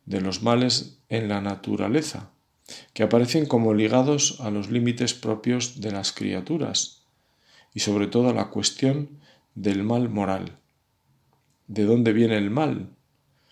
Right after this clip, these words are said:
Buscaba el origen del mal y no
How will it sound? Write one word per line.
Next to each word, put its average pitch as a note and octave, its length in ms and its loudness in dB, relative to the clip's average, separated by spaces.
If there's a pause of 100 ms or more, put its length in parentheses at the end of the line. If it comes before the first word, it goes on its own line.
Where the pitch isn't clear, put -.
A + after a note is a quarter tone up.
(680)
Buscaba B2+ 420 4
el A2+ 60 6
origen B2 360 2
del A2 160 0
mal G#2+ 400 -2 (340)
y A2 160 -2
no A#2 460 0